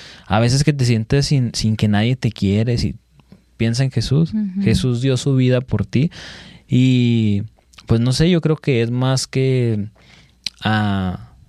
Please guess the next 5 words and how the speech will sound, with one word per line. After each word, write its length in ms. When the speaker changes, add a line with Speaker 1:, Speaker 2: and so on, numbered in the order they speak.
Speaker 1:
como 640
el, 260
el, 500
el 200
deseo 600